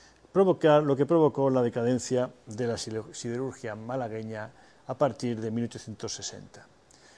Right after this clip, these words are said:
La segunda localización de industrias siderúrgicas estuvo en Asturias, región que cuenta con importantes yacimientos de hulla. En mil ochocientos cuarenta y ocho se fundaba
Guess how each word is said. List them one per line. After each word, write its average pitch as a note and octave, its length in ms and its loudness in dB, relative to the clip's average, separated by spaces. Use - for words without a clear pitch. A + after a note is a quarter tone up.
La D3+ 100 -4
segunda G#3 440 -2
localización E3 1000 -4
de C#3+ 480 -6
industrias C#3 420 -8
siderúrgicas C3 640 -6
estuvo C3 300 -8
en A#2+ 60 -8
Asturias, G#2+ 680 -10
región G3 300 -4
que F#3+ 140 -6
cuenta E3+ 280 -6
con D3+ 120 -4
importantes C3 500 -8
yacimientos A#2+ 600 -10
de G2+ 100 -10
hulla. G2 340 -14
En C3 160 -10
mil F#3 100 -6
ochocientos F3 400 -8
cuarenta A#2+ 380 -8
y - 20 0
ocho C3+ 220 -4
se A2+ 140 -10
fundaba B2+ 540 -6